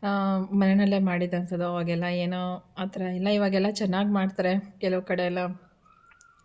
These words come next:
ಫಸ್ಟ್ನೇ ಮಗು, ಸೆಕೆಂಡ್ನೇ ಮಗುಗೂ ಕೂಡ ಎಲ್ಲ ಮಾಡ್ತಾರೆ. ಒಂದೊಂದು ಕಡೆ ಒಂದೊಂದು ರೀತಿ ಇರುತ್ತೆ. So ಈ ಸೀಮಂತ ಶಾಸ್ತ್ರದಲ್ಲಿ ಕೆಲವೊಂದು ನಾನು ಡೈರೆಕ್ಟ್ ಕ್ಲಿಪ್ಪಿಂಗೇ ಹಾಕಿದ್ದೀನಿ. ನನಗೆ ಕರೆಕ್ಟಾಗಿ ಏನು ಮಾತಾಡಬೇಕು ಅಂತ ಅಂದ್ಬಿಟ್ಟು ಸರಿಯಾಗಿ ಅಷ್ಟೊಂದು,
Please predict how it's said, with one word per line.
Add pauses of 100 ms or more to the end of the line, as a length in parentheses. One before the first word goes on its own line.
ಫಸ್ಟ್ನೇ
ಮಗು,
ಸೆಕೆಂಡ್ನೇ
ಮಗುಗೂ
ಕೂಡ
ಎಲ್ಲ
ಮಾಡ್ತಾರೆ.
ಒಂದೊಂದು
ಕಡೆ
ಒಂದೊಂದು
ರೀತಿ
ಇರುತ್ತೆ. (500)
So (880)
ಈ
ಸೀಮಂತ
ಶಾಸ್ತ್ರದಲ್ಲಿ
ಕೆಲವೊಂದು (220)
ನಾನು
ಡೈರೆಕ್ಟ್
ಕ್ಲಿಪ್ಪಿಂಗೇ
ಹಾಕಿದ್ದೀನಿ. (360)
ನನಗೆ
ಕರೆಕ್ಟಾಗಿ
ಏನು
ಮಾತಾಡಬೇಕು
ಅಂತ
ಅಂದ್ಬಿಟ್ಟು
ಸರಿಯಾಗಿ
ಅಷ್ಟೊಂದು,